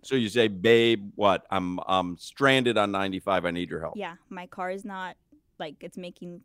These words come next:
Speaker 2: crazy noise. I need you to come here now, <laughs> please.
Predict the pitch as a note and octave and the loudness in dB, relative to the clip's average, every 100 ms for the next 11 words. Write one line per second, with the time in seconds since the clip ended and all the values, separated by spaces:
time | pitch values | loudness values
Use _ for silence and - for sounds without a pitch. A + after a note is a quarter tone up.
0 | _ F#3+ F3 F#3 G#3+ B3+ B3 F3+ F3 F3 | _ -12 -10 -10 -8 -8 -8 -10 -12 -12
1 | F3+ E3+ D#3+ E3+ E3 D3+ C3 - _ _ | -14 -14 -14 -14 -14 -12 -14 -16 _ _
2 | - C4+ - - - A4 - F3+ - | -4 -4 -4 -16 -14 -14 -14 -16 -18